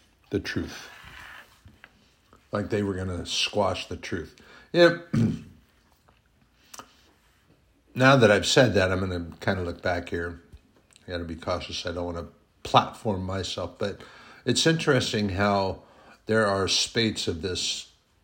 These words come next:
issue that go on where they try to destroy things and erase things, and yet it cannot be so. Try to erase history.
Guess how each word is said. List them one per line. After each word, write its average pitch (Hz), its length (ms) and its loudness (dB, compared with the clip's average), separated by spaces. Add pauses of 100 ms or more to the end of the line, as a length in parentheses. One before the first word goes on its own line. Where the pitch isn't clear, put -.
issue 127 340 0
that 92 140 -4
go 95 140 -2
on 92 220 -2
where 92 140 -4
they 90 120 -6
try 107 260 0
to 98 120 -2
destroy 95 600 -2
things 87 600 -8 (440)
and 104 200 -2
erase 98 500 0
things, 85 600 -8 (420)
and 95 260 -2
yet 101 360 0 (380)
it 107 220 -4
cannot 92 420 -2
be 90 140 -4
so. 90 480 0 (1300)
Try 113 180 4
to 107 100 2
erase 101 420 0
history. 101 500 0